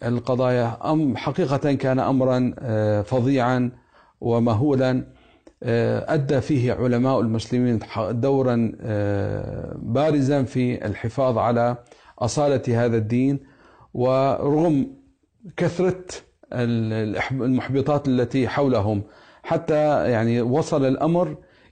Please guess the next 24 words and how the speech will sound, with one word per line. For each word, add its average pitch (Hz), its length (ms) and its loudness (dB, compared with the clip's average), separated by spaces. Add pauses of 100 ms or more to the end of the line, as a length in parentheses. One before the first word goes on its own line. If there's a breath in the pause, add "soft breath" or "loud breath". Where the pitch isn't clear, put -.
(120 soft breath)
إلى 143 160 2
أن 147 500 2
أعلنت 139 640 2
أوروبا 139 760 2
موت 165 380 2
العالم 151 460 2
الإسلامي 135 560 0
ب-، 120 440 0
آه، 110 580 -2 (480)
بز-، 113 300 -2
ب-، 120 440 0
بإخفاء 147 560 0
أو 127 160 2
بإسقاط 131 580 0
الخلافة 123 720 0
الإسلامية. 101 600 -2 (420 loud breath)
لكن 151 480 2 (420 loud breath)
العلماء 135 500 2
المسلمون 123 460 0
الحمد 127 280 0
لله 113 320 2
أدوا 120 240 0
دورهم 123 580 0 (320 loud breath)
في 139 400 0